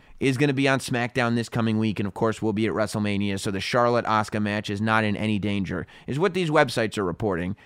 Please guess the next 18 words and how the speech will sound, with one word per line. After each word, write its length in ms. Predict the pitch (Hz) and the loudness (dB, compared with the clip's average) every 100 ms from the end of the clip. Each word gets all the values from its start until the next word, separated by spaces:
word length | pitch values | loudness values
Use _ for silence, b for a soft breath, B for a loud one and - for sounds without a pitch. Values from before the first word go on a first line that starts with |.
| b | b
And 380 | - 120 117 113 | -4 0 0 0
ho-, 220 | - 160 135 | 2 2 6
I'm 160 | 156 | 6
gonna 140 | 190 180 | 6 2
believe 360 | 151 156 175 | 2 0 0
them 200 | 151 147 | 0 -2
'cause 100 | 143 | -2
I'm 140 | 131 135 | -2 0
an 60 | |
optimistic 540 | 127 127 123 120 - 104 | 0 -2 -2 -4 -4 -4
guy, 360 | 104 101 98 95 b - | 0 0 -2 -4 b -4
and 100 | 104 | -2
I 60 | |
hope 240 | 107 110 85 | 0 0 -2
that 120 | 98 | -4
it's 180 | 95 - | -4 -6
the 100 | 95 | -8
truth. 400 | - 92 - | -6 -6 -8